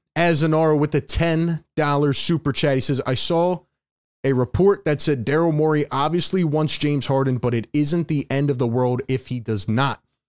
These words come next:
Have to think that he has something up his sleeve. Might have to look at Bradley Beal if that happens." Hayden, a great point. Appreciate the support. We are actually about to get to that video and that point. And that point.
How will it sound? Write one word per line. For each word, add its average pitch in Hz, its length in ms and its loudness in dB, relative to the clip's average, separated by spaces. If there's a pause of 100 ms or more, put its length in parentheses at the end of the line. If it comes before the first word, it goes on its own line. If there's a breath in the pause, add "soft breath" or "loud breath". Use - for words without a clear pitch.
(220)
Have 139 220 -2
to 151 100 0
think 143 240 -2
that 120 180 -2
he 139 160 -2
has 123 260 0
something 123 440 -2
up 123 220 -6
his 127 160 0
sleeve. 120 540 -2 (340)
Might 131 280 -2
have 135 240 -2
to 135 140 -2
look 120 360 -2
at 110 260 -4
Bradley 131 460 0
Beal 117 520 -2
if 113 300 -4 (120)
that 117 200 0
happens." 113 500 -2
Hayden, 143 360 2
a 120 120 -4
great 123 380 -2
point. 147 360 -2 (440)
Appreciate 147 440 0
the 139 80 -2
support. 147 460 0
We 139 160 2
are 135 140 0
actually 147 420 0
about 131 220 0
to 131 60 -2
get 131 200 0
to 143 60 0
that 120 200 0
video 139 460 2 (440 soft breath)
and 139 240 2
that 123 260 0
point. 127 280 -2 (1400)
And 135 240 2
that 123 220 0
point. 127 260 -2